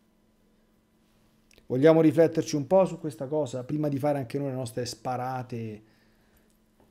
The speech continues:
Cioè, noi esseri umani, sapete che gli esseri umani sono più instabili di una banderuola?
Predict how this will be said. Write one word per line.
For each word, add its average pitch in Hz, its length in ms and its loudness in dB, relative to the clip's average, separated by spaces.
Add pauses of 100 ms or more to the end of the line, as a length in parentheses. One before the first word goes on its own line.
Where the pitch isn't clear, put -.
Cioè, - 180 -6
noi 190 260 0
esseri 135 400 -2
umani, 92 580 -10 (720)
sapete 185 360 -6
che 117 100 -4
gli 104 140 -4
esseri 113 360 -8
umani 117 280 -8
sono 117 240 -8
più - 220 -12
instabili 127 680 -6
di 113 80 -10
una 110 120 -6
banderuola? 120 920 -10